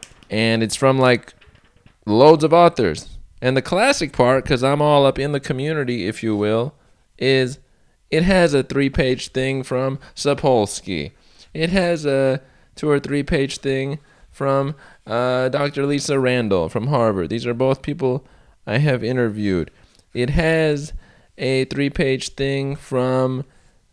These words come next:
um, Simon Baron Cohen, who is Sacha Baron Cohen's brother, interestingly enough. Yes,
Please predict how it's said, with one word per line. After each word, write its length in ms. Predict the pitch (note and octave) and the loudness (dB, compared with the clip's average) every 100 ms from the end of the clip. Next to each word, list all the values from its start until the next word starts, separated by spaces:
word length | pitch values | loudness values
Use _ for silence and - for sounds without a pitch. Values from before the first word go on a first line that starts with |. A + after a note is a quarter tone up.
| _ - | _ -4
um, 640 | A2 A2+ A2 A2 F#2 - _ _ _ - _ _ _ _ | 0 2 2 0 -2 -8 _ _ _ -20 _ _ _ _
Simon 520 | - - C#3 D3+ C#3 B2+ | -10 -2 0 0 -2 0
Baron 360 | B2 B2 B2+ | 2 0 -2
Cohen, 580 | C3 D3 A2+ A#2 A#2 C3+ - _ - | -2 0 0 0 -4 -6 -12 _ -8
who 160 | C#3+ | -4
is 160 | B2+ - | -4 -2
Sacha 440 | - C#3+ - C3 | -2 0 0 -4
Baron 420 | A2 A#2 A#2 A#2 | -2 -2 -2 -4
Cohen's 720 | - C3+ A#2 A#2 A#2 A#2 A#2+ - _ _ _ _ | -6 -4 -2 -4 -6 -8 -12 -18 _ _ _ _
brother, 600 | G#2 A2 C3+ C3 F#2+ C#2 - G#2 | -4 0 0 0 -2 -4 -8 -8
interestingly 580 | G2 G2 - G2 G2 | -8 -8 -6 -4 -2
enough. 380 | F#2+ F#2 C2 - _ _ _ - - - _ _ | -2 -2 -4 -10 _ _ _ -20 -20 -20 _ _
Yes, 420 | - G#2 A#2 - | -2 -2 -2 -6